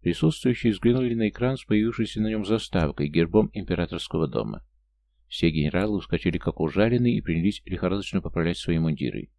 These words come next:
Адъютанты вытянулись по стойке смирно и затаили дыхание, не смея даже повернуться к экрану. Вытянулся и Дональдон. Никто не имел права прямо смотреть на императора, даже на его экранные изображения, передаваемые в прямом эфире только высшие чины.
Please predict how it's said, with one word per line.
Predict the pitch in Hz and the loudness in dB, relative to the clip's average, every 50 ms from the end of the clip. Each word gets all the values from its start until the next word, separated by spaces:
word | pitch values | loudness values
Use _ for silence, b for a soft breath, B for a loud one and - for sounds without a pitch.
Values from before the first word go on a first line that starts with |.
| _ _ _ _ _ _ _ _ _ _ _ _ _ _ | _ _ _ _ _ _ _ _ _ _ _ _ _ _
Адъютанты | - 80 71 78 80 - - 90 90 - - | -4 -4 -2 -2 -2 0 0 0 0 0 0
вытянулись | 85 82 - - - 82 71 - | 0 -2 0 -2 -4 -4 -4 -4
по | - 80 76 | -4 -4 -4
стойке | - - 73 71 - 69 - | 0 -2 -2 -2 -2 -6 -8
смирно | - - 90 107 117 127 | -2 2 2 4 4 2
и | 127 - - | -2 -4 -6
затаили | - - - 98 98 92 98 | -6 -2 0 0 2 2 2
дыхание, | 98 95 107 - - 120 117 113 104 98 | 0 0 0 0 0 0 2 2 2 2
не | 98 90 82 | 2 0 0
смея | - - 92 87 82 | 0 0 0 2 2
даже | 78 90 87 90 90 | 2 0 -2 -2 -2
повернуться | - 87 82 78 78 82 82 - - 85 | 0 2 2 2 2 0 -2 -2 -4 -4
к | - - | -2 -4
экрану. | - - 64 57 50 50 - - - _ _ _ _ _ _ _ _ _ | -4 -2 -4 -4 -4 -4 -8 -12 -16 _ _ _ _ _ _ _ _ _
Вытянулся | - 110 135 139 - 143 135 131 120 - - - 127 | 2 4 4 4 2 0 0 0 -2 -2 0 0 0
и | 123 | 4
Дональдон. | 117 120 113 87 71 62 57 53 53 53 53 - - - - | 6 6 6 6 6 2 0 -4 -6 -8 -8 -8 -10 -6 0
Никто | - 113 - - - 156 | 0 0 2 2 2 2
не | 147 143 139 | 2 2 2
имел | 131 131 123 117 | 2 2 2 0
права | - - 139 135 135 123 110 | 0 0 0 2 2 2 0
прямо | - - 123 123 120 117 | 2 2 2 2 2 2
смотреть | - - - 107 - 110 104 - - | 0 0 -2 0 2 2 0 2 2
на | 95 95 | 2 2
императора, | 90 - - 92 110 123 135 - 120 110 107 | 2 2 0 0 2 0 0 0 2 2 2
даже | 95 101 104 - - | 2 2 0 -2 0
на | 98 98 | 0 0
его | 98 95 104 | 2 2 2
экранные | - - 104 - 110 104 104 101 101 101 101 | 2 0 -2 0 0 0 0 0 0 0 -2
изображения, | 95 92 101 98 110 113 113 - 113 95 76 69 64 60 | 0 -2 0 0 2 2 2 2 2 2 2 2 0 -4
передаваемые | - - 78 69 69 76 76 82 82 82 80 78 80 78 78 76 | -4 -4 -4 -2 -2 0 0 0 2 0 0 0 0 0 0 -2
в | - | -2
прямом | - - 78 73 73 73 - | -2 0 0 0 0 -2 -2
эфире | - - - - 113 117 131 127 | -6 -6 -2 0 0 2 2 2
только | - - 107 - - 98 78 | 2 0 0 0 0 0 2
высшие | 78 73 - - - 78 | 2 0 0 -2 -2 -4
чины. | - - - - - 50 50 - | -2 -4 -6 -6 -6 -8 -10 -12